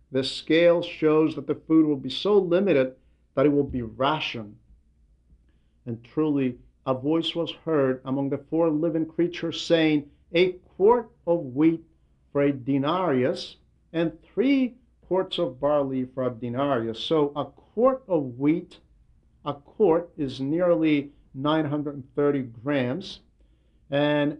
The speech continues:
that quart will be sold for a denarius, while three quarts of barley will be sold for one denar-,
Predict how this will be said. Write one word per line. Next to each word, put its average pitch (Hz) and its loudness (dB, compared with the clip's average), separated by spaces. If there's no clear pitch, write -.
that 190 -4
quart 226 -2
will 156 -2
be 139 -6
sold 123 0
for 135 -4
a 135 0
denarius, 127 -2
while 160 2
three 262 -2
quarts 202 0
of 139 -6
barley 143 2
will 127 -2
be 123 -6
sold 120 2
for 117 -2
one 151 -4
denar-, 139 0